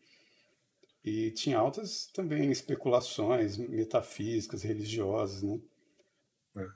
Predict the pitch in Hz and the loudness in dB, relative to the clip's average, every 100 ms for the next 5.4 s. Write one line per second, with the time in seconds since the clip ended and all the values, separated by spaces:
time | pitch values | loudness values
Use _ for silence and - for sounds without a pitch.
0 | _ _ - - 107 - 131 185 - 202 | _ _ -10 -8 -2 -2 -2 -4 -4 2
1 | 139 117 127 123 139 147 143 156 156 156 | 8 8 12 12 12 12 12 12 12 12
2 | 151 139 - _ - - - 127 123 127 | 12 12 12 _ 2 2 2 10 10 12
3 | 123 135 147 143 151 147 143 143 156 139 | 10 12 12 12 12 12 10 10 6 6
4 | 135 139 131 127 123 135 120 - 117 110 | 8 8 10 8 8 6 6 8 10 12
5 | 113 107 101 | 8 2 -2